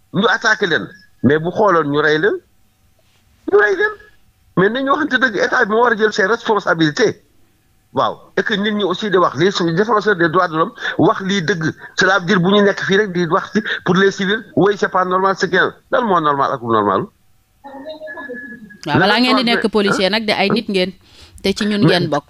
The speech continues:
Speaker 1: le vingt-trois juin
Speaker 2: Mhm.
Speaker 1: deux mille onze,
Speaker 2: Mhm.
Speaker 1: Mamadou Diop, quand il a perdu la vie, ku ñu attaqué, ku ñu accusé woon, du àndoon si.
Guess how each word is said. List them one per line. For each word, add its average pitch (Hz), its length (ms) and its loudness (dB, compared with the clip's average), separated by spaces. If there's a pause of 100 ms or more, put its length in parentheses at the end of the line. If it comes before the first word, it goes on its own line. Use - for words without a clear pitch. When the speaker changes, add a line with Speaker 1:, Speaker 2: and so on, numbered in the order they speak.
(180)
Speaker 1:
le 147 200 2
vingt-trois 170 460 0
juin 90 280 -4
Speaker 2:
Mhm. 151 80 -14 (680)
Speaker 1:
deux 151 160 0
mille 147 140 0
onze, 92 300 -6
Speaker 2:
Mhm. 151 260 -10 (480)
Speaker 1:
Mamadou 151 260 2
Diop, 160 200 -2
quand 160 120 0
il 131 160 -4
a 120 80 2
perdu 117 280 0
la 90 160 2
vie, 76 180 -8 (800)
ku 175 80 2
ñu 170 100 2
attaqué, 117 400 0
ku - 100 0
ñu 139 100 4 (100)
accusé 92 280 -2
woon, 110 220 2
du 143 80 0
àndoon 156 320 -2
si. - 140 -10